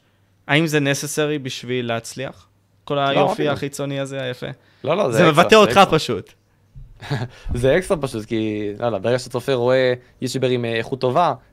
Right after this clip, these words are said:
Speaker 2: וסטאפ מגניב, אז יכול להיות, הסיכויים שהוא יירשם לערוץ עולים. אותו דבר גם לגבי מפרסמים. הם רואים יוטיובר, אה, מקצוען עם חדר מטורף, רוב הסיכויים שהם יפנו אליו מאשר יוטיובר שהוא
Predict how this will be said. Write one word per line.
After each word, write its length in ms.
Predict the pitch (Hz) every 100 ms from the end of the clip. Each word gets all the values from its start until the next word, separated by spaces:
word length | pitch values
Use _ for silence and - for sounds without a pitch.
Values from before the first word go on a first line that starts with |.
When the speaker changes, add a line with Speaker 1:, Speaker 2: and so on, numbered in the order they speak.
| -
Speaker 2:
וסטאפ 320 | 117 147 139
מגניב, 340 | 139 165 202
אז 100 | 135
יכול 160 | 123 165
להיות, 140 | 185
הסיכויים 360 | 131 135 147 196
שהוא 180 | - 185
יירשם 320 | 170 170 208
לערוץ 260 | 214 220 -
עולים. 340 | 175 208 165 - _ _ _ -
אותו 120 | 175
דבר 160 | 196
גם 140 | 185 180
לגבי 340 | 165 147 151
מפרסמים. 420 | 170 160 143 143 101
הם 100 | 117
רואים 140 | 123 147
יוטיובר, 360 | 151 139 123
אה, 100 | 117
מקצוען 420 | 113 - 131 143
עם 80 | 131
חדר 220 | 120 135
מטורף, 460 | 131 123 151 208 - - _ _
רוב 160 | - 160
הסיכויים 240 | 165 175
שהם 140 | 165 160
יפנו 220 | - 175
אליו 180 | 214 180
מאשר 260 | 147 - 165
יוטיובר 320 | 160 160 151
שהוא 240 | 143 139